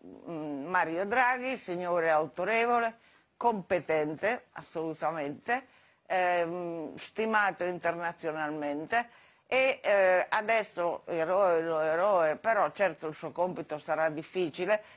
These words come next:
per le ragioni opposte, cioè per, ehm, abbondanza di adesioni. Quello che c'è da sperare è che questa abbondanza di auto-,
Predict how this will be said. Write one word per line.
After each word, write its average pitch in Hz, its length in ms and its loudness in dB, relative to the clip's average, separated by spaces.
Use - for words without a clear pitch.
per 196 160 2
le 214 160 4
ragioni 220 640 2
opposte, 180 880 0
cioè 190 280 2
per, 175 280 -4
ehm, 156 640 2
abbondanza 190 760 2
di 175 140 4
adesioni. 151 720 2
Quello 294 340 4
che 190 180 2
c'è 196 200 4
da 175 160 4
sperare 240 840 2
è 175 280 2
che 185 500 2
questa 180 320 2
abbondanza 175 680 2
di 165 140 2
auto-, 190 480 2